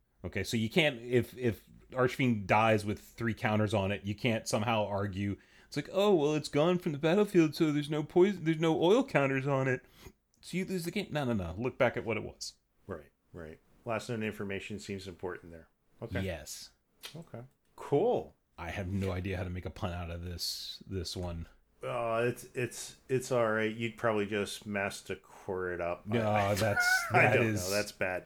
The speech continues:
Speaker 2: That's bad.
Speaker 1: that
Speaker 2: We'll, we'll just, we'll just move on.
Speaker 1: Please.
Speaker 2: <laughs>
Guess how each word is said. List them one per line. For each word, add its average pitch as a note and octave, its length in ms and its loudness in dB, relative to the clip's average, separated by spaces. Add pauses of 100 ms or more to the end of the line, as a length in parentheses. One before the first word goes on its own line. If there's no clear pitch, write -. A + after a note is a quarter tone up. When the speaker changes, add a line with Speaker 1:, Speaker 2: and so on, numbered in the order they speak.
(120)
Speaker 2:
That's A#2 220 2
bad. F2 240 -6
Speaker 1:
that A#2 220 4
Speaker 2:
We'll, A#2+ 220 -4
we'll C3 120 0
just, A#2 260 -4
we'll C#3+ 120 2
just C3+ 200 -2
move G2+ 160 -2
on. E2+ 220 -6 (480)
Speaker 1:
Please. A2 520 -2
Speaker 2:
<laughs> - 60 -8